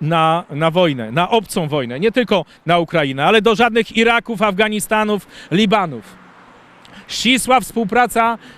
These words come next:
e, z krajami sąsiedzkimi. I mój program, jeden z głównych. Pols-,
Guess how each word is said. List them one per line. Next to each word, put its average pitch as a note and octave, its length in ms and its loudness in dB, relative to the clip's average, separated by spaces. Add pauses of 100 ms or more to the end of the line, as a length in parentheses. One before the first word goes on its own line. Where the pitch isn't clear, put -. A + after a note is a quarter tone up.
(120)
e, E3+ 200 2
z - 100 -8
krajami A3+ 400 2
sąsiedzkimi. F3+ 600 -2 (380)
I C4+ 140 2
mój D#4 200 2
program, C#4 600 0 (100)
jeden B3 300 2
z F#3+ 60 -4
głównych. E3 600 -2 (760)
Pols-, B3+ 300 2